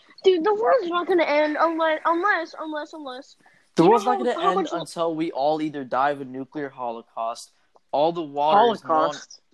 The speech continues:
Speaker 2: a nuclear
Speaker 3: Dude,
Speaker 2: holocaust, yeah, where
Speaker 3: isn't it called
Speaker 2: everybody
Speaker 3: a
Speaker 2: gets
Speaker 3: nuclear
Speaker 1: I was only about
Speaker 3: fallout?
Speaker 1: to say something about
Speaker 2: nuclear
Speaker 1: water.
Speaker 2: fallout.
Speaker 1: You know how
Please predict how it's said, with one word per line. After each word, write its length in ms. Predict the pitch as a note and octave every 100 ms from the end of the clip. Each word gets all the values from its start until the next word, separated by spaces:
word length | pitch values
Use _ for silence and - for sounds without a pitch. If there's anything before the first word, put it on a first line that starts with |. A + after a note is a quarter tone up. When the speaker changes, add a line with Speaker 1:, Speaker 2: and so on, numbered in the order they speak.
| -
Speaker 2:
a 60 |
nuclear 460 | C#3+ E3 F3 E3 D#3+
Speaker 3:
Dude, 80 | D3
Speaker 2:
holocaust, 680 | F4+ A3 B2+ B2+ A#2 -
yeah, 260 | B2 A#2+ B2+ -
where 160 | G3 B3+
Speaker 3:
isn't 160 | C#4
it 40 | D3+
called 160 | B3
Speaker 2:
everybody 20 | A3
Speaker 3:
a 40 |
Speaker 2:
gets 140 | G#3+
Speaker 3:
nuclear 160 | A#3 D4+
Speaker 1:
I 20 |
was 120 | G4+ F#4+
only 160 | G#4
about 80 | G3
Speaker 3:
fallout? 120 | C4
Speaker 1:
to 60 | D4+
say 180 | F4 E4+
something 200 | F#4 E4
about 60 | D4+
Speaker 2:
nuclear 300 | A#3+ D4 A3
Speaker 1:
water. 120 | G#3
Speaker 2:
fallout. 360 | - G3 G3+ G3+
Speaker 1:
You 60 | F#4
know 140 | G4+
how 320 | G#4 G4 F4+